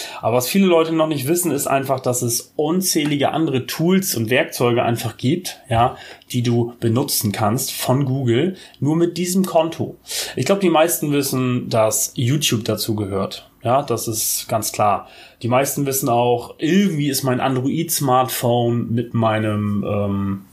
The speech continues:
Google-Konto verbunden. Und, ähm, ja, ich sag mal, die meisten wissen auch, dass WhatsApp in der Standardeinstellung heutzutage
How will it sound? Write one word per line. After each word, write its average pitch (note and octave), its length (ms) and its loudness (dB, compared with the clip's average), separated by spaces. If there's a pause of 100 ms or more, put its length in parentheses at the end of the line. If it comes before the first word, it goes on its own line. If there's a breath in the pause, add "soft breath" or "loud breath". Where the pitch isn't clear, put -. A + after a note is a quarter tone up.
Google-Konto B2+ 640 0
verbunden. B2+ 800 0 (500 loud breath)
Und, G#2+ 420 0
ähm, G#2+ 380 -2
ja, G#2+ 180 4
ich - 60 -2
sag A#2 180 -2
mal, A#2 120 2
die A2 80 2
meisten A#2 380 2
wissen A#2 240 -2
auch, A2 320 2
dass - 520 -4
WhatsApp B2 600 -2
in A#2 100 -2
der G#2+ 140 0
Standardeinstellung B2+ 1000 0
heutzutage A2 840 -2